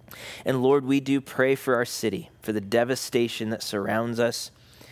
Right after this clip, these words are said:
We pray, Lord, for the ongoing, uh, threat of covid, and, and which is easy to forget about the last couple of weeks, but it's still here. And, and we pray for ongoing protection and wisdom.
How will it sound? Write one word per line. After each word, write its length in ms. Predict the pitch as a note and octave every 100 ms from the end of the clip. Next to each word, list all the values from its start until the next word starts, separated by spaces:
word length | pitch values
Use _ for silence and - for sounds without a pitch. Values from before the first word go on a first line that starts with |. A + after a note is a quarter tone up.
| - - - -
We 160 | - C3+
pray, 320 | - B2 C3
Lord, 320 | C3+ C3+ C3+
for 100 | -
the 140 | C3 A#2
ongoing, 760 | A#2+ C3+ B2 B2+ C3 C3 B2+ - - -
uh, 400 | A#2+ B2 A#2+ G2+ - -
threat 340 | - C#3 C#3+ C#3
of 140 | B2+
covid, 480 | - B2+ C3 A2 - - _
and, 320 | - A#2 A2 E2+
and 400 | A2 G#2+ G#2+ - - _
which 200 | A#2 -
is 140 | - - - - - - E2 D#2 -
easy 340 | C3 C#3 C3+
to 60 | C3+
forget 360 | B2+ C#3+ D3+ C#3+
about 300 | A#2+ G#2 -
the 80 |
last 300 | A2 G#2+ G#2
couple 260 | - A#2+ A#2
of 100 | G#2+
weeks, 300 | C3 B2+ -
but 140 | A2+
it's 140 | G#2 -
still 440 | - - D3 C#3
here. 460 | B2 C#3+ C3+ A#2 F#2+
And, 160 | F#2
and 160 | G#2 A2+
we 80 | A2
pray 240 | - C3
for 180 | A#2+ B2 _ _ - -
ongoing 420 | B2 B2+ B2+ B2
protection 640 | - B2 - C3 - - B2+
and 200 | A#2+ A2+
wisdom. 480 | B2+ B2 G#2+ F#2+